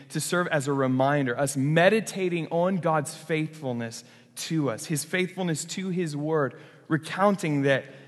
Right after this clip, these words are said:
he's delivered us from our enemies, from sin, Satan, and death, and he gives us the light of life, Jesus,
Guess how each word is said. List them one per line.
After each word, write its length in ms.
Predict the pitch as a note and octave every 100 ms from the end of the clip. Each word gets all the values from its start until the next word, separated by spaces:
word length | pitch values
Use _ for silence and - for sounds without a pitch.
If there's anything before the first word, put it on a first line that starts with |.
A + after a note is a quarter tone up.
| -
he's 260 | - G3+ C#3+
delivered 500 | D#3+ D3+ F#3 G#3 D3
us 160 | B2
from 220 | - C#3
our 100 | A#2+ C3+
enemies, 560 | B2+ G#2 - - - - _ _ _
from 140 | B2
sin, 580 | A#2 - D#3+ D3 B2 G#2 - -
Satan, 640 | - - C#3+ B2 B2 A2+ A#2+
and 180 | A#2+ A2
death, 260 | B2+ A#2+ B2
and 120 | A2+
he 240 | - D#3+ A2+ -
gives 300 | F#3 D#3+ C3
us 240 | A2 - - - -
the 100 | A#2+
light 320 | A2 A2+ A#2+
of 160 | G2 G#2
life, 360 | G#2+ G2+ G#2
Jesus, 800 | - - B2 A#2+ A2 G#2 - -